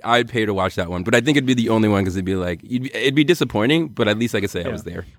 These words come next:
Speaker 2: Yeah, it wouldn't, <laughs> I think it'd just be embarrassing for everyone involved. <laughs>
Speaker 1: Oh, God. That was a good one. Thanks, Jordan.
Speaker 2: Yeah. <laughs>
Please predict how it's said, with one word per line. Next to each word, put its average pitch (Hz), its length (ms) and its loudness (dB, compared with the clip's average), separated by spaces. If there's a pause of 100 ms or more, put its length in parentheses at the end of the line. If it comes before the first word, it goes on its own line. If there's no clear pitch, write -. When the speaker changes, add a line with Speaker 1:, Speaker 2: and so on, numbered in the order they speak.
(760)
Speaker 2:
Yeah, 120 240 4 (140)
it 143 120 6
wouldn't, 156 340 4
<laughs> - 800 -8
I - 280 2
think 156 140 4
it'd 113 100 -2
just 113 140 -2
be 110 160 -2 (240)
embarrassing 120 540 -6
for - 220 -4
everyone 160 280 -2
involved. 139 280 -2
<laughs> - 100 -4 (3750)
Speaker 1:
Oh, 123 580 2
God. - 300 -10
That - 160 -6
was - 120 0
a 254 60 0
good 180 160 0
one. 117 140 2
Thanks, - 240 -2
Jordan. 92 340 0 (480)
Speaker 2:
Yeah. - 520 4 (460)
<laughs> 131 100 -2